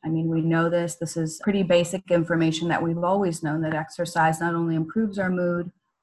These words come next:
but boosts our immune system, which is something that we all should be focused on right now, staying physically healthy. So finding something that you can do and, and stick with every day, getting, getting outside, um, getting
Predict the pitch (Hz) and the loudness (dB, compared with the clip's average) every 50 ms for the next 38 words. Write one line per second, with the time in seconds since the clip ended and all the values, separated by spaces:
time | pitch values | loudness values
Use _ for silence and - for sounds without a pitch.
0 | _ _ - 165 156 156 170 185 190 185 - 190 180 170 165 175 175 180 190 190 | _ _ -2 -2 0 0 0 0 -2 0 0 0 2 2 2 2 2 2 2 2
1 | 185 - - 190 180 - - - 151 196 196 208 208 - 185 165 165 - 165 - | 0 0 -4 -4 -6 -6 -6 -6 -4 -4 -4 -6 -6 -6 -6 -6 -6 -6 -10 -8
2 | - - 170 160 165 175 170 165 156 143 170 175 170 165 165 160 - - 170 160 | -4 -4 -4 -2 -2 -2 -2 -2 -2 -2 -2 -2 0 0 -2 -2 -4 -8 -8 -6
3 | 165 165 160 156 156 160 156 - - - 190 175 175 185 170 - - 190 180 180 | -2 0 2 2 0 0 -4 -8 -4 0 0 2 2 0 -4 -2 -2 -2 0 0
4 | 180 175 170 165 160 180 175 175 180 - - 165 160 156 160 165 175 180 175 - | 0 0 -2 -2 0 0 0 0 -2 -2 -4 -4 -4 -2 -2 -4 -6 -6 -4 -6
5 | 170 170 156 151 175 170 165 - 190 190 190 185 - _ _ _ _ - - - | -6 -4 -2 -2 -4 -4 -4 -8 -8 -8 -8 -10 -12 _ _ _ _ -10 -2 -2
6 | 185 170 185 202 196 208 214 214 214 196 - - - 202 208 208 202 - 175 160 | 0 2 4 4 6 6 6 6 6 4 2 2 4 6 6 4 4 2 0 2
7 | 156 151 151 170 170 - _ _ _ - 240 175 175 170 151 170 185 180 - - | 4 4 2 0 -2 -6 _ _ _ -10 -6 -2 0 0 0 0 -2 -2 -2 0
8 | 180 175 165 175 175 175 170 165 151 - - - 170 160 - - - - 170 170 | -2 0 2 2 2 4 4 4 2 2 0 0 0 0 -2 -4 -2 -2 -2 -2
9 | - 160 151 156 156 170 170 165 175 170 165 160 151 135 147 160 160 - 165 165 | -2 -6 -4 -2 -2 -2 -2 -2 -4 -2 0 0 0 0 0 -2 -4 -4 -4 -2
10 | 165 160 160 165 165 _ _ _ _ _ - 175 175 180 180 170 165 - - - | -2 -2 -2 -4 -6 _ _ _ _ _ -4 -2 0 0 2 2 2 2 2 0
11 | - 175 170 165 156 151 151 151 - - - 170 175 - - 190 185 185 165 165 | 2 2 4 4 4 2 0 -2 -4 -4 -4 -4 -4 -4 -2 0 0 0 0 -2